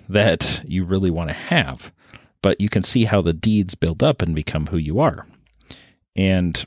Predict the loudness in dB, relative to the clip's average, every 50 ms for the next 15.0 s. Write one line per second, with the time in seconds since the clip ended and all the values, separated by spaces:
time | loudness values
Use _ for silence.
0 | -2 0 2 2 2 2 2 2 2 2 0 0 0 2 2 2 0 0 0 -2
1 | -2 0 2 2 2 2 0 -2 -6 -12 _ _ _ _ _ -6 -2 0 0 0
2 | 0 -2 -6 -12 -12 -14 _ _ _ _ _ -6 -6 -4 -2 -2 0 2 2 2
3 | 2 2 2 0 0 0 2 0 0 0 0 0 2 4 4 4 2 2 2 2
4 | 2 2 2 2 2 2 2 2 2 -2 _ -12 -20 -20 -20 -20 _ _ -4 0
5 | 0 2 2 0 0 -2 -2 0 0 -2 0 -2 -4 -6 -4 -4 -4 -4 -4 -4
6 | -4 -2 -2 0 0 0 0 -2 -2 -4 -6 -6 -6 -2 2 2 2 2 2 0
7 | -4 -4 -2 0 0 0 0 -2 -2 -2 0 0 0 2 0 0 0 0 -2 -4
8 | -4 -4 -2 -2 -2 0 2 2 2 2 2 2 0 -2 -2 -4 -6 -8 _ _
9 | _ _ _ -2 0 0 0 0 0 0 0 -2 -2 -4 -4 -4 -4 -4 -4 -6
10 | _ _ -20 -20 -20 -20 _ _ -4 -2 0 0 0 0 2 0 0 0 0 0
11 | 0 0 -2 -4 -6 -10 -14 -20 _ _ -20 -20 -20 -20 -20 -20 -20 -20 -20 -6
12 | -2 0 2 2 4 4 4 4 2 2 2 2 2 2 4 2 2 2 0 0
13 | -2 -2 -2 -6 -6 -4 -4 -2 -2 0 0 0 0 0 -2 -2 -2 -2 0 0
14 | 0 0 0 0 0 2 2 2 2 2 2 2 2 0 0 0 0 0 -2